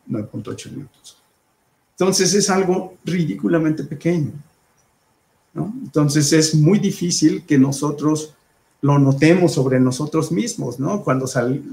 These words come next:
salimos al sol o estamos debajo de una lámpara o se pon-, ponen su mano enfrente a un láser,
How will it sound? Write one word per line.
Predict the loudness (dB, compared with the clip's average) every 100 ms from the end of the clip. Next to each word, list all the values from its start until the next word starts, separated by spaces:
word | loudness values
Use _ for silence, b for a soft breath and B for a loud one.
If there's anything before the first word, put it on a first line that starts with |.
| -16 -14
salimos | -6 0 2 4 2 -2 b b b b b b
al | 0 0
sol | 2 6 8 8 8 6 2 -4
o | -4 -2 -4 -6
estamos | -10 -6 -4 -2
debajo | -2 -4 -4
de | -4
una | -2 0
lámpara | 0 0 0 0 0 0
o | 0
se | -4
pon-, | -6 -2 -2 -4
ponen | -6 -6 -4
su | -2
mano | 0 2 2
enfrente | 0 -2 -8 -4
a |
un | -2 2
láser, | 2 0 -4